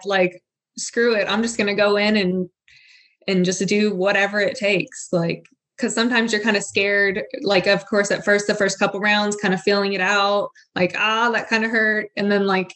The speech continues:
after a couple shots, I'm just like, "Is this,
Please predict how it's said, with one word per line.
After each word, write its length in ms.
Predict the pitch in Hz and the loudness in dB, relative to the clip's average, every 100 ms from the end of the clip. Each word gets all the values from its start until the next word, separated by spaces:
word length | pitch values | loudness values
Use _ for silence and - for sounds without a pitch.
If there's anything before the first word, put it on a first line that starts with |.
| _ | _
after 720 | 202 214 220 208 196 190 - - | -2 0 0 0 0 -2 -6 -4
a 80 | 208 | 2
couple 260 | 220 214 | 2 2
shots, 400 | 208 214 208 - | 0 0 0 -2
I'm 100 | 202 | -4
just 200 | 190 185 | -2 0
like, 240 | 190 185 196 | 0 2 0
"Is 100 | 196 | 2
this, 320 | 233 226 | 2 0